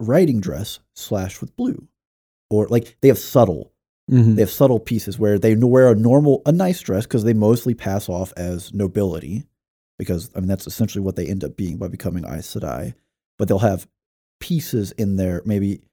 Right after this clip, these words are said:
Speaker 1: a sash, maybe something else, where they can co-, still kind of subtly state who they are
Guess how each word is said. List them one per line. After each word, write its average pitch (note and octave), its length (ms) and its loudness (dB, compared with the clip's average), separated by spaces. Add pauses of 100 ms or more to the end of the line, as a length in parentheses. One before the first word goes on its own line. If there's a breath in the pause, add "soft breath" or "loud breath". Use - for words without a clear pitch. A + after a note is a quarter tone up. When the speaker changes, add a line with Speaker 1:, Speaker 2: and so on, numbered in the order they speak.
(260)
Speaker 1:
a G2+ 140 0
sash, F#2+ 680 -2
maybe F#2+ 200 -4
something G2+ 260 -6
else, B2+ 260 -4
where A2 120 0
they G#2+ 120 4
can A2 160 -4
co-, A#2+ 200 -4
still - 220 -4
kind A#2+ 180 0
of F#2 80 -8
subtly A#2 360 0
state - 440 -4
who D3+ 140 2
they C#3+ 140 6
are F3 320 -2